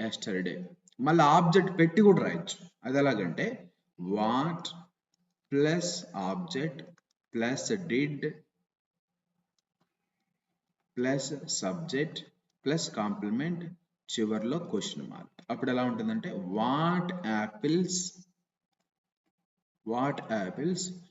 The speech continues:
did I eat yesterday? అంటే యాపిల్స్ లో కూడా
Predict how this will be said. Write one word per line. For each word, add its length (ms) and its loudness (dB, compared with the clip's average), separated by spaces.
did 240 4
I 220 -2
eat 260 0
yesterday? 680 -6
అంటే 220 2
యాపిల్స్ 340 2
లో 100 4
కూడా 120 4